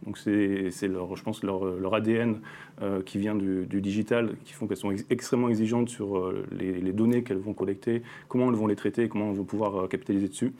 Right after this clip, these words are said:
Euh, donc il y a une approche, euh, c'est vrai qu'on a beaucoup parlé de, de marques, beaucoup d'images, mais derrière il y a beaucoup de, de, il y a, il y a les marques et les, et les maths, si je peux dire, et elles sont extrêmement,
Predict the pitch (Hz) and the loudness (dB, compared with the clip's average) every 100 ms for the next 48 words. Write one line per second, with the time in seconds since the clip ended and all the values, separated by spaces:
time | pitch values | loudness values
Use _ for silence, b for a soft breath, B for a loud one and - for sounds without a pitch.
0 | B B B - 98 98 98 101 101 - | B B B -4 -2 2 2 2 0 2
1 | 117 110 95 95 113 110 98 98 95 101 | 2 2 0 2 0 0 0 0 -2 0
2 | 98 92 90 90 101 113 113 - 95 92 | 0 0 -2 0 2 2 0 -2 -4 -4
3 | - 101 101 117 131 123 90 92 - 95 | -2 2 4 4 0 -2 -4 -6 -4 0
4 | 110 113 95 95 104 95 90 87 - 87 | 2 2 0 -2 0 0 -2 -6 -8 -4
5 | 90 135 - - 85 90 95 95 120 120 | -4 -4 -6 -8 -4 -2 2 4 2 2
6 | 98 95 - 104 104 127 - - 98 127 | 0 0 0 2 2 0 -4 -4 0 0
7 | - B B - 101 92 107 107 127 127 | -2 B B 0 2 2 0 2 4 4
8 | 127 | 4